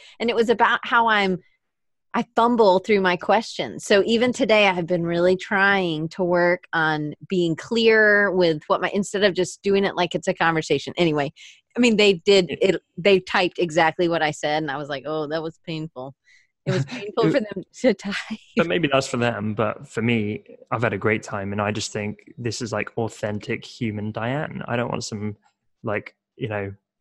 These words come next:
Speaker 2: syllable perfect robot.
Speaker 1: Right.
Speaker 2: I want
Speaker 1: No. And
Speaker 2: Diane.
Speaker 1: <laughs> well, and that's also what I said, you know,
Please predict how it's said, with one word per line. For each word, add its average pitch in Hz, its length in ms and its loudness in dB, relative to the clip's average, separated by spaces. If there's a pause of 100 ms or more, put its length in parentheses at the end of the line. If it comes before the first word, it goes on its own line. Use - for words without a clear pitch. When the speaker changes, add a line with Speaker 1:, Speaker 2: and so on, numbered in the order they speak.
Speaker 2:
syllable 107 460 0
perfect 104 440 -8
robot. 123 580 -4 (280)
Speaker 1:
Right. 190 220 2
Speaker 2:
I - 20 0
want 202 240 4
Speaker 1:
No. - 40 -20 (180)
And 285 160 -2
Speaker 2:
Diane. 170 260 0 (280)
Speaker 1:
<laughs> - 260 -18
well, 330 200 4
and 330 140 -2
that's 320 180 0
also 359 380 4
what 240 160 2
I 208 80 4
said, 175 340 0
you 240 60 -6
know, 262 400 0